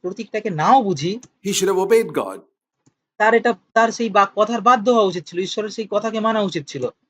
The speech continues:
Speaker 2: But he was so angry with the Israelites,
Speaker 1: কিন্তু তিনি সেই ইসরায়েলীয়দের প্রতি এতটাই রেগে ছিলেন,
Speaker 2: he took his rod and, "You rebels," he said, and he hit the rock.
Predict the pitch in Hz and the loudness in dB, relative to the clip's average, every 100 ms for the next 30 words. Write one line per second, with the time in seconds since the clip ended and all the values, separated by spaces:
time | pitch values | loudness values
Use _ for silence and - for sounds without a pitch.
0 | _ _ _ _ _ - 185 190 180 240 | _ _ _ _ _ -6 -2 0 2 2
1 | 233 - - 220 214 143 110 98 - - | 0 -2 -4 -2 -2 -4 -6 -10 -18 -12
2 | 151 151 196 147 139 120 131 - - _ | -8 -6 -4 -4 -4 -4 -6 -10 -14 _
3 | _ _ _ _ _ _ _ - 220 233 | _ _ _ _ _ _ _ -12 -12 -10
4 | 233 233 233 240 165 196 233 233 233 220 | -8 -6 -4 -6 -6 -2 2 4 4 2
5 | 233 226 233 220 156 185 247 254 233 190 | 0 0 -4 -2 0 4 6 6 6 4
6 | 220 - 156 160 262 185 180 233 233 175 | 0 -2 -6 -6 -6 -8 -4 -4 -2 -2
7 | 151 185 185 147 139 170 160 117 156 185 | 0 0 0 -2 0 2 2 0 0 2
8 | 170 147 143 - _ - 151 139 127 117 | 0 -4 -8 -12 _ -10 -8 -6 -8 -10
9 | - 220 - 135 139 | -8 -6 -2 0 -2